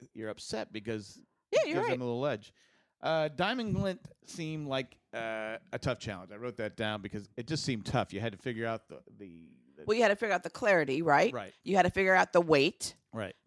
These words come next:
Speaker 2: Um, there was something else, too. If it was yellow, I don't know if that's part of clarity or
Speaker 1: Clarity,
Speaker 2: not.
Speaker 1: that was part, but you had to figure out the weight and
Speaker 2: The
Speaker 1: the
Speaker 2: size
Speaker 1: the
Speaker 2: and everything like
Speaker 1: size.
Speaker 2: that, and then to figure out the math with that. I think I would have done well 'cause, you know, math's my thing.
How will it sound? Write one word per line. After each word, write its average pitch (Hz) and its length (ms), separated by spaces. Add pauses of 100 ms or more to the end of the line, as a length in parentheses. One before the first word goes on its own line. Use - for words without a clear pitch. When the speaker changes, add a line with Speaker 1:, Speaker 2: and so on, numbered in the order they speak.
(140)
Speaker 2:
Um, 143 760 (640)
there 185 100
was 180 140
something 190 360
else, 175 180
too. - 140
If 202 80
it 165 80
was 160 160
yellow, 170 340
I 175 40
don't 180 160
know 180 60
if - 20
that's 170 140
part 180 180
of - 80
clarity 160 420
or 131 60
Speaker 1:
Clarity, 131 300
Speaker 2:
not. 123 80
Speaker 1:
that 120 100
was 120 120
part, 123 240
but 113 160
you 120 140
had 127 120
to 113 40
figure 113 300
out 110 160
the 110 100
weight 107 380
and 117 100
Speaker 2:
The 185 60
Speaker 1:
the - 60
Speaker 2:
size 160 500
Speaker 1:
the 165 60
Speaker 2:
and 165 60
everything 160 100
like 160 80
Speaker 1:
size. - 60
Speaker 2:
that, 165 200
and 185 100
then 196 200
to - 80
figure 190 220
out 170 140
the 147 80
math 196 380
with 156 160
that. 131 240
I 349 140
think 403 180
I 233 80
would 220 80
have 185 80
done 170 160
well 165 160
'cause, 185 120
you 196 80
know, 175 60
math's 165 320
my 185 120
thing. 170 380